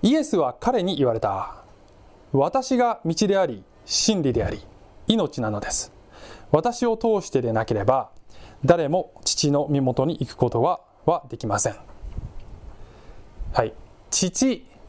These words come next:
と言っていらっしゃるのは、父なる神のことですね。で、前回申し上げたのは、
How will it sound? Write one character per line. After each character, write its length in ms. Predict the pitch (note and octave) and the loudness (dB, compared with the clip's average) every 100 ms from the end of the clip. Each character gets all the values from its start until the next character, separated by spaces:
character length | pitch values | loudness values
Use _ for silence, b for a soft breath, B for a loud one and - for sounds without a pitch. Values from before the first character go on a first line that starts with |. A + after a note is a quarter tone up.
| - | 2
と 240 | E3+ E3 - - - - | 2 2 -6 -20 -6 -2
言 100 | C#3 | -2
っ 20 | |
て 320 | - C#3+ B2+ | 0 0 2
い 60 | G3 | 2
ら 80 | - | 0
っ 20 | |
し 80 | - | 0
ゃ 40 | |
る 80 | A2+ | 2
の 80 | A#2+ | 2
は、 200 | D3+ - - - - | 0 -4 -14 -20 -8
父 320 | - - G3+ | -6 0 2
な 120 | F3 C3 | 2 -2
る 140 | G#2+ | -2
神 260 | - F#3 C#3+ | -2 0 0
の 120 | D3+ | 0
こ 120 | - | -2
と 80 | G#2 | -2
で 100 | G2 | 0
す 80 | D3 | -2
ね。 280 | - - - - - - - - - - - B B B B B | -2 -10 -20 -20 -20 -20 -20 -20 -20 -20 -20 B B B B B
で、 260 | G3+ B2+ D#3 | 2 2 0
前 180 | A#3 C4+ | 0 0
回 140 | F#3+ D3+ | 0 0
申 140 | C#3+ | 0
し 20 | |
上 120 | D#3+ | 2
げ 80 | C#3+ | 2
た 100 | A#2+ | 2
の 100 | A#2+ | 2
は、 260 | E3 B2 | 2 0